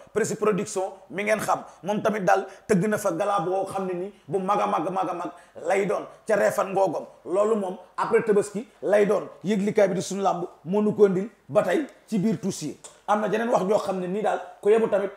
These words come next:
xaar ko ci Equivox, mooy supporter Franc ya ak seen mbégte ak ay mbokkam ak ka nga xam ne ni moom moo di waajuram bu jigéen.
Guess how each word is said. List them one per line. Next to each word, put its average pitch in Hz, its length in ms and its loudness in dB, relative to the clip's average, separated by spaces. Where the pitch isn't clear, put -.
xaar 156 220 0
ko 180 80 -2
ci 208 100 -2
Equivox, 170 380 -2
mooy 202 160 0
supporter 196 460 0
Franc 202 300 -2
ya - 100 -2
ak 185 120 -2
seen 202 240 4
mbégte 196 260 2
ak 180 160 -4
ay 208 140 2
mbokkam 202 420 0
ak 190 160 0
ka 214 80 4
nga 214 100 0
xam 190 220 -2
ne 185 60 -4
ni 208 200 -6
moom 196 220 -2
moo 202 120 0
di 190 140 0
waajuram 196 460 2
bu 160 100 -2
jigéen. 165 240 -2